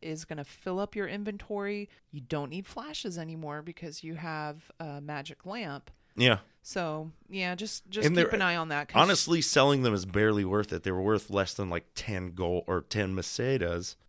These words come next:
Speaker 2: So, yeah, that,
Speaker 1: Yeah.
Speaker 2: that does get obnoxious.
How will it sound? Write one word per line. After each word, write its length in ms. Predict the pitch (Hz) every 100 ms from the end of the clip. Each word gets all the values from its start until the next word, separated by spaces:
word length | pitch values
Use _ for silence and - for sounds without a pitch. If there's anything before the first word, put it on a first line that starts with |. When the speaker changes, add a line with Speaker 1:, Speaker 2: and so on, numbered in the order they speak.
| -
Speaker 2:
So, 440 | - 92 87 85
yeah, 280 | - 104 92 90
that, 160 | - 147
Speaker 1:
Yeah. 60 |
Speaker 2:
that 160 | 147 131
does 180 | 107 95
get 240 | 87 - -
obnoxious. 760 | 87 90 87 - 85 - -